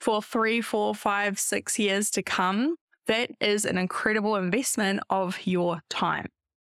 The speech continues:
So whenever you're saying, "I don't have time to create blog content," I do not believe you <laughs> because I see you on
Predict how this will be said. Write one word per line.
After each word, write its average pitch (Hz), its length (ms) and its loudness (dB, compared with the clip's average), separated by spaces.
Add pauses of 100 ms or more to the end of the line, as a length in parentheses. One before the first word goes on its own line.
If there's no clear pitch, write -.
(120)
So 220 260 2
whenever 240 340 2
you're 359 200 4
saying, 233 440 2
"I - 120 0
don't 330 180 0
have 339 180 0
time 254 360 2
to 247 100 0
create 196 440 0
blog 247 260 2
content," 202 640 0 (120)
I 233 480 2
do 233 160 2
not 196 340 0 (320)
believe 185 460 2
you 208 300 2 (160)
<laughs> - 160 -10
because 247 320 2
I 247 140 2
see 302 440 2
you 262 240 2
on 214 200 0